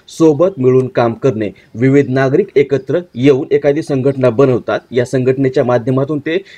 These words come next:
एखादं विशिष्ट प्रकारचं काम, व्यवसाय करतात. याला सहकार असं संबोधलं जातं. आणि मंत्रिमंडळाच्या विस्तारापूर्वी दोन दिवस आधी भारत सरकारने सहकार मंत्रालय या नव्या खात्याची घोषणा केलेली आहे. भारताचे केंद्रीय गृहमंत्री अमित शहा यांना, यांना त्यांच्या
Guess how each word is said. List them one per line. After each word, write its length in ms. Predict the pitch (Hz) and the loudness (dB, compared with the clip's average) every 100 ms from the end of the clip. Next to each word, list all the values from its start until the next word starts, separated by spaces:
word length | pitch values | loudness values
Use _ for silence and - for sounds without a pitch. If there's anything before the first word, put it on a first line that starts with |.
| - | -2
एखादं 320 | 131 135 131 | 0 2 2
विशिष्ट 340 | 127 131 190 | 2 0 -4
प्रकारचं 380 | 151 147 143 117 131 | -4 -2 -2 -2 -6
काम, 180 | - 127 - | -4 -4 -2
व्यवसाय 340 | 117 117 123 | -2 0 0
करतात. 280 | 117 117 127 120 | -2 -2 -4 -4
याला 160 | 120 220 - | -4 -4 -6
सहकार 340 | 143 131 131 160 - | -2 -2 0 -2 -2
असं 200 | 127 196 | -4 -4
संबोधलं 480 | 143 113 101 101 | -4 -4 -4 -2
जातं. 240 | 107 107 160 - _ | -4 -2 -4 -6 _
आणि 140 | 107 | -8
मंत्रिमंडळाच्या 640 | 104 120 135 135 135 131 190 - _ - | -4 -2 0 2 0 0 -4 -6 _ -6
विस्तारापूर्वी 680 | 117 131 147 123 113 123 175 - - | -4 0 0 0 -2 -4 -4 -6 -16
दोन 340 | 113 135 147 | 0 2 4
दिवस 240 | 139 160 160 | 4 0 0
आधी 320 | 120 98 139 | -4 -4 -6
भारत 280 | 101 101 143 | -6 0 0
सरकारने 520 | 143 - - 107 180 | 0 -2 -2 -4 -6
सहकार 520 | - 156 151 143 175 | -4 0 0 0 0
मंत्रालय 460 | 135 120 - 110 120 | 0 0 -2 -2 0
या 100 | 117 | 0
नव्या 220 | 120 160 - | 0 -4 -6
खात्याची 400 | 127 117 - 180 - - - | -6 -6 -2 -4 -4 -12 -6
घोषणा 360 | 107 131 127 151 | 0 0 0 -4
केलेली 380 | 156 123 104 107 | -2 -2 0 -2
आहे. 160 | 120 190 _ _ - 110 104 120 | -2 -4 _ _ -16 -10 -4 0
भारताचे 460 | 127 131 135 - | 0 0 -2 -8
केंद्रीय 400 | 143 139 131 175 | -2 0 2 2
गृहमंत्री 560 | 139 123 131 117 104 170 | 2 0 0 0 -2 -4
अमित 220 | - 139 151 - | 0 0 0 -2
शहा 100 | 113 | -4
यांना, 200 | 107 110 | -4 -2
यांना 240 | 131 151 | -2 -2
त्यांच्या 380 | 160 135 - | -2 -2 -2